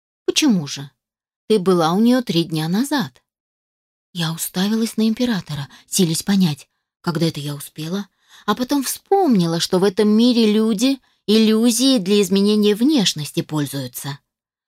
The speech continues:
Ну и как результат её поисков? Она до сих пор голову ломает, кто из дам моя пара.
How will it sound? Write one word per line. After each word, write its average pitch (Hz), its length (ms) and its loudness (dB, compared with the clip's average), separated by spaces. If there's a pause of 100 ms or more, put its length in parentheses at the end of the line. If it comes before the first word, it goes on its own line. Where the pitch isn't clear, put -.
(280)
Ну 247 480 4
и 381 60 2
как 285 300 0
результат 220 600 0
её 185 340 2
поисков? 151 760 -4 (880)
Она 233 340 2
до 226 180 2
сих 233 240 -4
пор 240 240 2
голову 202 460 2
ломает, 202 600 0 (300)
кто 170 280 0
из 147 180 -2
дам 147 260 -2
моя 147 320 0
пара. 143 520 -6